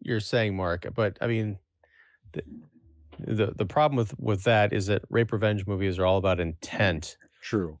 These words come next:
Speaker 1: uh, to do,
Speaker 2: Mm-hmm.
Speaker 1: like, harm and, and aggression.
Speaker 2: And she has
Speaker 1: In
Speaker 2: no
Speaker 1: this
Speaker 2: intent.
Speaker 1: case,
Speaker 2: Yeah.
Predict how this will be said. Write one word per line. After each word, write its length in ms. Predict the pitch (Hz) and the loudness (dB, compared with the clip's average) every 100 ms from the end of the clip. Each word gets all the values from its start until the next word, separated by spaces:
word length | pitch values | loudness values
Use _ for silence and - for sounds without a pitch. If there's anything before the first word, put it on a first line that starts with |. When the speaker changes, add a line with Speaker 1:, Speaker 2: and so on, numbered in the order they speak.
| - | -4
Speaker 1:
uh, 320 | - 95 85 - - - - | 2 2 2 0 -4 -12 -4
to 160 | - | -2
do, 640 | 101 95 110 107 104 101 95 - - | -2 -2 0 2 2 0 -2 -8 -12
Speaker 2:
Mm-hmm. 260 | 95 90 87 | -12 -6 -2
Speaker 1:
like, 220 | 101 - _ _ _ - | -2 -4 _ _ _ -18
harm 500 | - 107 104 98 95 | -4 2 4 4 2
and, 200 | 92 - | 0 -2
and 160 | - 90 | -2 -2
aggression. 580 | 87 104 107 - 85 - - | 2 2 0 -2 -6 -8 -8
Speaker 2:
And 120 | 110 | -6
she 200 | - 113 | -2 0
has 200 | 113 107 | 0 2
Speaker 1:
In 140 | 117 | 2
Speaker 2:
no 60 | 180 | 2
Speaker 1:
this 100 | 202 | 0
Speaker 2:
intent. 200 | - 156 131 | 0 0 0
Speaker 1:
case, 100 | - _ | -6 _
Speaker 2:
Yeah. 60 | _ | _